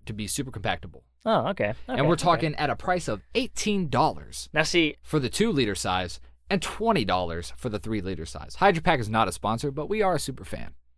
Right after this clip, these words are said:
Speaker 2: <laughs> We are a super fan. Now,
Speaker 1: Super
Speaker 2: see,
Speaker 1: fans.
Speaker 2: when he says two to three liters, you guys are probably thinking of the big old Sprite bottles and stuff like that that you're carrying around. But no,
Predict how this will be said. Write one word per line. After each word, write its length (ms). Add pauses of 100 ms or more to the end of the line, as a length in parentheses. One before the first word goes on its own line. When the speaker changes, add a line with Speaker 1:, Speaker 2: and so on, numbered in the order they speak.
(100)
Speaker 2:
<laughs> 260
We 140
are 140
a 40
super 240
fan. 200
Now, 100
Speaker 1:
Super 140
Speaker 2:
see, 80
Speaker 1:
fans. 400
Speaker 2:
when 100
he 80
says 240
two 200
to 80
three 260
liters, 380
you 80
guys 260
are 40
probably 320
thinking 300
of 100
the 60
big 180
old 200
Sprite 360
bottles 400
and 60
stuff 280
like 160
that 260
that 100
you're 100
carrying 300
around. 300
But 120
no, 300